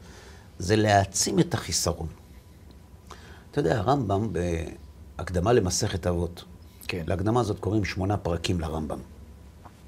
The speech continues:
Speaker 1: בהקדמה הזאת הוא עוסק בתורת המידות, במבנה הנפש, בבחירה, בהרבה מאוד יסודות.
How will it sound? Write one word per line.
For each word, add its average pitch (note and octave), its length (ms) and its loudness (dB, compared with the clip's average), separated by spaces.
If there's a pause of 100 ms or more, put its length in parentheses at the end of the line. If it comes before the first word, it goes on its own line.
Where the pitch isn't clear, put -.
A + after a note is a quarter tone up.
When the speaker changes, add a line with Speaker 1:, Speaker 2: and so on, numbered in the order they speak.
(200)
Speaker 1:
בהקדמה D3+ 440 4
הזאת D3 240 4
הוא A2 80 2
עוסק G2 280 -2
בתורת F2 440 0
המידות, E2+ 560 0
במבנה E2+ 400 -4
הנפש, G#2 480 -2
בבחירה, G#2+ 680 2 (240)
בהרבה B2+ 260 4
מאוד D3+ 220 6
יסודות. F#2 640 -2